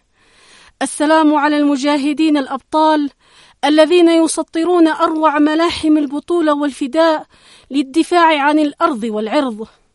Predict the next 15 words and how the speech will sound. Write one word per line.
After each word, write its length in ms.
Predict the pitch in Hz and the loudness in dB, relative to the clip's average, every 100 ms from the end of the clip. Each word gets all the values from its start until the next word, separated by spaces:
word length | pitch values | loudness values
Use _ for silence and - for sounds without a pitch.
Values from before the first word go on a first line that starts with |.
| _ _ _ _ _ _ 277 | _ _ _ _ _ _ -10
السلام 560 | - - 330 330 311 | -8 -2 0 2 2
على 180 | 285 285 | 0 -2
الشهداء 760 | 285 - 254 269 294 311 294 262 _ _ _ _ _ | -2 -6 -4 -4 0 0 0 -4 _ _ _ _ _
نجوم 500 | 294 320 359 349 294 | 4 6 6 4 4
الليل 640 | 262 269 320 311 285 247 - _ _ _ 311 | 2 0 0 0 -2 -6 -14 _ _ _ 0
الذين 480 | 320 330 339 349 | 2 4 4 4
يرشدون 640 | 339 330 311 - 302 349 330 | 4 2 -2 -4 -2 0 0
التائهين 760 | 320 - 311 247 302 330 330 | 0 -2 -2 0 -2 2 2
إلى 180 | 233 220 | 0 -4
الطريق. 720 | 214 - 247 294 262 - 208 - _ _ _ _ _ _ _ 277 | -8 -8 -4 -2 -2 -6 -14 -16 _ _ _ _ _ _ _ -10
السلام 480 | - 311 311 302 | -6 -2 2 2
على 220 | 294 294 302 | 2 0 -2
الجرحى 680 | 262 330 294 - 294 277 269 | 0 -2 -2 -4 -2 -2 -4
والأسرى 580 | 262 302 302 330 - 247 | -2 -2 -2 -6 -6 -6
المظلومين. 880 | 220 214 202 220 240 277 262 233 | -6 -6 -6 -4 -2 -2 -2 -6